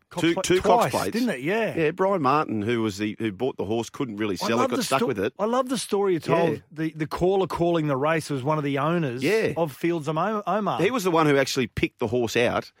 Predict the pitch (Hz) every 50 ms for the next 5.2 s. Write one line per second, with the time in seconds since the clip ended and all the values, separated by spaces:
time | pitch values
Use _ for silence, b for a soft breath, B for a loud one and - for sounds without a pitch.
0 | b b b b b b b - 120 120 117 113 110 110 101 110 - - _ _
1 | _ _ _ _ _ _ - - 180 175 135 104 - - 139 160 170 131 95 -
2 | 95 113 120 135 131 120 120 113 107 98 - 98 - - 135 120 110 - - 110
3 | 101 95 104 107 95 - - 123 123 143 135 123 117 117 92 - 117 113 147 -
4 | 127 - - - - 123 - - 104 101 95 98 87 101 101 110 110 - - 92
5 | 87 80 -